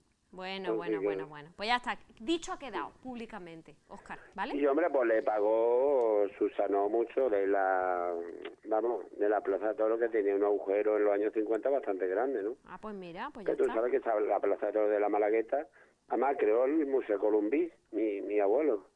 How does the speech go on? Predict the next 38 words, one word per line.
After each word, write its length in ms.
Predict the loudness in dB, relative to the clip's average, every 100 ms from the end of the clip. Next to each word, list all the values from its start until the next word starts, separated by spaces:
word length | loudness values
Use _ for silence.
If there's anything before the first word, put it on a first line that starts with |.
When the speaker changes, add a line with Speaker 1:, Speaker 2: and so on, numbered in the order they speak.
| -6
Speaker 2:
¿no? 160 | -4 -4 -8
Speaker 1:
Oye, 260 | -14 -12
mira, 260 | -12 -10 -12
fíjate, 460 | -12 -12 -12 -12 -12
qué 80 |
importante. 460 | -12 -12 -10 -10 -2
Speaker 2:
Sí, 560 | 0 2 2 2 0 0
vamos, 240 | 0 2
vete 300 | 2 0 0
un 180 | 2 0
día 220 | 2 0
por 120 | 2 0
la 80 |
Plaza 240 | 0 0 0
de 60 | -2
Toros, 280 | 0 2
a 60 | 2
ver 80 | 2
cuando 240 | 2 2
quedamos 480 | 2 2 0 0 0
y 80 | 2
vamos 240 | 2 4
a 40 | 2
ver 120 | 2
el 60 | 0
Museo 200 | -2 0
Columbí, 460 | 0 0 0 -4 -6 _ -4
que 120 | -2
hizo 180 | 0 0
mi 80 | 0
abuelo. 380 | 2 0 0 -4
Speaker 1:
Pues 200 | -8 -6
mira. 260 | -6 -2 0
Speaker 2:
Que 60 |
lo 120 | 2 2
creó 260 | 2 2
él, 180 | 2 -2 -6
¿sabes? 320 | -2 0 0